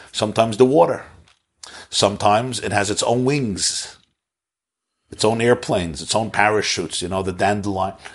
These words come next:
<laughs> its own parachute that goes. <clears throat> There are seeds that naturally people swallow, and then they come out with the excrement, which traditionally was done in the earth,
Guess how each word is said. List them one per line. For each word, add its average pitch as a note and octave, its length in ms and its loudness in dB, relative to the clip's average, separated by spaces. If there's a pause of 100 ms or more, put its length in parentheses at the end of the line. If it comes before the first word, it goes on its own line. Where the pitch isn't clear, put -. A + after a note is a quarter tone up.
(520)
<laughs> - 580 -16
its - 120 -2
own G#2 160 0
parachute - 640 -2
that - 300 -10 (300)
goes. G#2 540 0 (1800)
<clears throat> - 80 -18 (1200)
There B2+ 100 2
are G#2+ 140 2
seeds C3+ 400 2
that G2+ 180 0
naturally G#2+ 680 0 (420)
people G2 280 -4
swallow, A2+ 580 4
and F2+ 100 -4
then F#2+ 100 -2
they F#2+ 120 0
come G2+ 280 -2
out F#2+ 220 0
with - 140 -6
the - 120 -2
excrement, E2 800 -6 (420)
which A2+ 260 -4
traditionally G2 760 2
was F2 220 -2
done F#2 200 -2
in F2+ 80 -6
the F#2+ 140 -2
earth, - 480 0